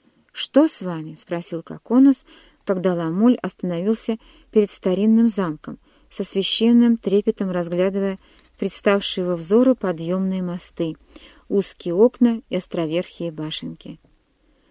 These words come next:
«Право, и сам не знаю. У меня вдруг забилось сердце», ответил Ламоль. «Я ведь не так уж робок, но почему-то этот дворец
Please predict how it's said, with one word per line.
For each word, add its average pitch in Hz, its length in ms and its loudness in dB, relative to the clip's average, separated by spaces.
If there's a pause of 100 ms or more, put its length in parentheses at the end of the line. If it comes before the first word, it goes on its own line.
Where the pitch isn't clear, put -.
(340)
«Право, 254 360 6
и 226 60 4
сам 233 280 0
не 170 160 -4
знаю. 165 500 -8
У - 100 -6
меня 220 280 6
вдруг 202 180 -2
забилось 190 480 -2
сердце», - 560 -8 (460)
ответил 175 540 -4
Ламоль. 160 420 -6 (880)
«Я 226 260 6
ведь 226 160 2
не 233 100 6
так 233 280 0
уж - 140 -4
робок, 226 380 4
но 190 140 -4
почему-то 202 520 -2
этот 175 180 -4
дворец 175 540 0